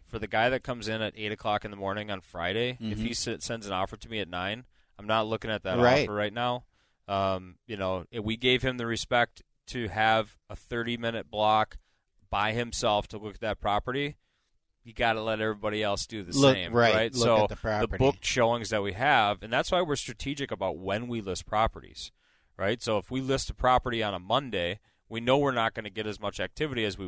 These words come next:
Speaker 1: would had we
Speaker 2: Mm-hmm.
Speaker 1: listed the home on a Thursday or Friday,
Speaker 2: Right.
Speaker 1: because folks are still working. Even if
Speaker 2: Mm-hmm.
Speaker 1: they're working from home, they're still working.
Speaker 2: still
Speaker 1: They have
Speaker 2: working.
Speaker 1: kids to deal with and what have you,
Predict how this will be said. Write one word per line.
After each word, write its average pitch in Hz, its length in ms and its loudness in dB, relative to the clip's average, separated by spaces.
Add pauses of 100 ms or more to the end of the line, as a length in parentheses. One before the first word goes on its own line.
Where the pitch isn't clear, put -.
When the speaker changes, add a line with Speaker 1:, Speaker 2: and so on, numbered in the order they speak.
Speaker 1:
would 95 260 -4
had 104 220 -4
we 98 80 -4
Speaker 2:
Mm-hmm. 95 100 -8
Speaker 1:
listed 98 260 -6
the 98 80 -6
home 98 180 -8
on 98 120 -2
a 92 60 -4
Thursday 101 680 -4 (300)
or 98 160 0
Friday, 104 680 0
Speaker 2:
Right. 92 280 -2 (100)
Speaker 1:
because 95 520 -4 (240)
folks 98 300 -6
are 104 80 -4
still - 240 -2
working. 131 420 0
Even 120 260 -4
if 120 80 -4
Speaker 2:
Mm-hmm. 98 80 -8
Speaker 1:
they're 127 100 -2
working 123 320 -2
from 147 180 -8
home, 120 280 0
they're 110 100 -6
still 117 240 -4
working. 113 280 0
Speaker 2:
still 117 220 0
Speaker 1:
They 113 80 2
have 117 140 2
Speaker 2:
working. 90 100 -12
Speaker 1:
kids 120 260 -6
to 120 100 -10
deal 117 280 -2
with 127 260 0
and 107 100 -14
what 101 140 -2
have 131 220 0
you, 104 180 -4